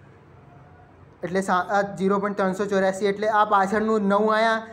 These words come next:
અહીંયાથી ખાલી નવ હટાયા છે, એટલા માટે અહીંયા આ, આ જોવાનું આપણે.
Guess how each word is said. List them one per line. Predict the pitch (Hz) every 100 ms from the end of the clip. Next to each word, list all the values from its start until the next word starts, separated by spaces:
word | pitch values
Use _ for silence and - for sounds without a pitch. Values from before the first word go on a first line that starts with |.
| - 180
અહીંયાથી | 190 202
ખાલી | 214 214
નવ | 196 196 190
હટાયા | 170 156 151
છે, | 151
એટલા | 151 - - - - 190 196
માટે | 190 202 196
અહીંયા | 180 185 190 - - - 185
આ, | 185 185
આ | 175
જોવાનું | 160 151 147 143
આપણે. | 143 147